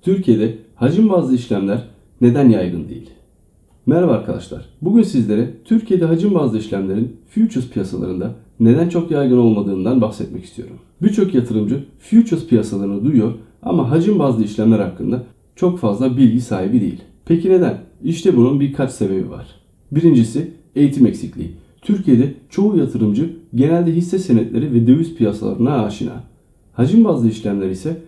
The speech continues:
daha ileri düzey stratejiler gerektiriyor. Bu stratejilere hakim olabilmek için özel eğitim ve bilgi gerekiyor. Ancak maalesef Türkiye'de bu konuda yeterince eğitim veren kaynaklar çok sınırlı.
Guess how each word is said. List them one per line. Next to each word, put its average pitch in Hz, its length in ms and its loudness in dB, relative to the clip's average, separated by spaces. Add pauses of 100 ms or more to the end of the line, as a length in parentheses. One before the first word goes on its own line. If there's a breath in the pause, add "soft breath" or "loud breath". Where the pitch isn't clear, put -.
(300 loud breath)
daha 135 160 2
ileri 127 360 2
düzey 101 220 -4
stratejiler 104 600 -4
gerektiriyor. 98 560 -8 (440)
Bu 202 100 0
stratejilere 127 580 0
hakim 113 340 -2
olabilmek 156 460 0
için 139 280 -6 (200 loud breath)
özel 143 280 0
eğitim 139 400 0 (120)
ve 117 140 6
bilgi 123 240 6
gerekiyor. - 420 -4 (260)
Ancak 135 300 0
maalesef 135 460 -2
Türkiye'de 117 460 -2 (300)
bu 170 100 -2
konuda 123 400 2 (200)
yeterince 139 500 2
eğitim 113 400 4
veren 110 240 0 (240)
kaynaklar 123 560 -2
çok - 200 -4
sınırlı. 67 400 -8